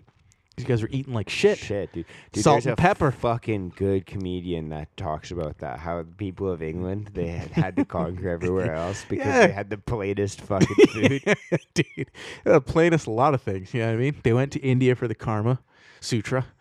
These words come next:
Speaker 2: Sutra.
Speaker 1: You know? And, uh, a-, and the spices, you know what I mean? India's, uh, definitely adds the flavor.
Speaker 2: And tea, bro. That was, like, the main thing, I thought.
Speaker 1: Was it
Speaker 2: Didn't
Speaker 1: tea?
Speaker 2: they go there for tea?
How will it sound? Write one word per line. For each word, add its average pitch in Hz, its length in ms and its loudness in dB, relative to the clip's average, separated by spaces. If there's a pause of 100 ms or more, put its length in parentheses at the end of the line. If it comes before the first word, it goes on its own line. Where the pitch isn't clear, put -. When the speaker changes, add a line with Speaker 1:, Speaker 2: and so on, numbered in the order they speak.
(220)
Speaker 2:
Sutra. - 640 -2
Speaker 1:
You - 60 4
know? 131 260 8 (260)
And, 131 260 6
uh, 120 220 6 (680)
a-, - 120 -4 (420)
and 135 200 2
the 135 60 2
spices, 92 640 -4 (220)
you 101 140 -2
know 101 80 4
what 90 80 4
I 92 40 4
mean? 117 140 2 (140)
India's, 113 480 2
uh, 107 160 2
definitely 123 380 2
adds 104 180 -2
the 107 60 -4
flavor. 98 500 -2 (160)
Speaker 2:
And 123 220 -12
tea, 135 220 -2
bro. 67 220 -4
That 92 160 2
was, 107 160 4
like, 98 140 -2
the 90 80 -4
main 92 260 -4
thing, 98 300 -6
I 50 80 -12
thought. - 320 -10 (680)
Speaker 1:
Was 120 180 4
it 180 60 2
Speaker 2:
Didn't 160 120 4
Speaker 1:
tea? 147 120 4
Speaker 2:
they - 20 6
go 110 180 6
there 127 140 2
for 104 120 -8
tea? 117 380 -8